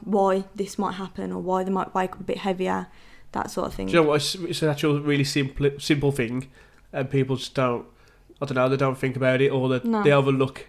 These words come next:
Speaker 2: something simple like that, like weighing yourself at the same time of the day, or measuring yourself. It's such a simple thing.
Speaker 1: I try and stress it so bad, but sometimes I still don't, I don't get a check until, like,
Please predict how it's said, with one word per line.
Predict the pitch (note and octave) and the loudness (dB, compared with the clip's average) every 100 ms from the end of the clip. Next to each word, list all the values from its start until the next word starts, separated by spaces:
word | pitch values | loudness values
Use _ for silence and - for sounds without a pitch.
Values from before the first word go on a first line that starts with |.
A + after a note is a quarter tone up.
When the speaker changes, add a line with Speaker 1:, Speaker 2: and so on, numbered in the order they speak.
| _ - - - - | _ -20 -20 -20 -8
Speaker 2:
something | - C#3 C#3 | -2 -2 0
simple | C#3 C3 B2+ | 0 2 2
like | A#2+ C3+ | 2 0
that, | - - | -6 -4
like | C#3 C#3+ | 2 4
weighing | D3 | 4
yourself | C#3 C#3 A2+ G2+ | 4 2 0 -2
at | |
the | A#2+ | -4
same | B2+ B2 | -2 -4
time | B2 A#2+ | -4 -4
of | A#2+ | 0
the | B2 | 0
day, | A#2 | 0
or | A2+ A2+ A2+ - - | 2 0 -2 -12 0
measuring | D3 C#3 C3+ | 2 2 0
yourself. | B2+ A2+ A2 - _ _ | 2 0 -2 -10 _ _
It's | C#3+ - | -10 -8
such | - C#3+ B2+ | -8 -8 -8
a | |
simple | B2+ C#3 B2+ | -4 -2 -2
thing. | B2 B2+ C#3 - _ - - | -2 -4 -6 -12 _ -2 0
Speaker 1:
I | |
try | C4 D#4 | 4 4
and | D#4 | 4
stress | - C4 C4 - | 2 0 0 -2
it | - | 0
so | A#3 A3 | 4 6
bad, | A#3 G#3+ | 4 2
but | G3+ F#3+ - - | 0 -2 -2 -8
sometimes | A3+ A3+ A3+ G3+ | 0 2 2 0
I | F#3+ | -4
still | - G#3 G#3+ | 0 2 2
don't, | G#3 G3 - | 2 -2 -4
I | |
don't | G#3 G3+ F#3+ | -4 -2 -2
get | F#3+ | -4
a | F#3 | -6
check | G3+ G3 | -8 -8
until, | F#3 - F#3 | -8 -4 -4
like, | F#3 G3 | -2 -4